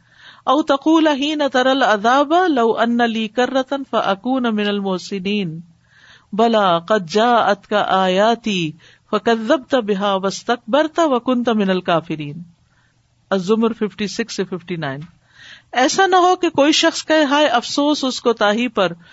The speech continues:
جو میں نے اللہ کی جناب میں کی، اور بے شک میں تو مذاق کرنے والوں میں سے تھا۔" یا کہے کہ اگر اللہ واقعی مجھے ہدایت دیتا تو میں ضرور پرہیزگاروں میں سے ہوتا۔ یا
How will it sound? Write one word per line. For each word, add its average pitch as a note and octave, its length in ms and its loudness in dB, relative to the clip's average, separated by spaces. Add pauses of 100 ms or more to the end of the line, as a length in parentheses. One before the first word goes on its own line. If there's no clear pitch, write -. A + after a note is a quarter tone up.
(300)
جو A3+ 140 0
میں A#3+ 160 2
نے B3+ 120 0
اللہ A3 320 0
کی A#3 80 -4
جناب F#3+ 380 0
میں F3+ 180 -4
کی، E3 260 -10 (140)
اور G3 120 -2
بے F#3 180 0
شک B3 220 -4
میں G#3+ 160 0
تو A#3+ 160 -2
مذاق G3 400 -2
کرنے F#3+ 220 -2
والوں F3 260 0
میں E3+ 120 -4
سے E3+ 140 -8
تھا۔" D3+ 260 -10 (640)
یا C#4 260 2
کہے F4 240 4
کہ F4+ 80 -2
اگر D#4+ 200 2
اللہ C4+ 380 2
واقعی B3+ 360 2
مجھے C#4+ 340 0
ہدایت A3+ 340 0
دیتا B3+ 260 2
تو C#4+ 140 -4
میں C4+ 120 0
ضرور A#3 340 2
پرہیزگاروں G3+ 680 2
میں G#3+ 120 2
سے F#3+ 120 -4
ہوتا۔ E3 340 -6 (600)
یا C4+ 180 2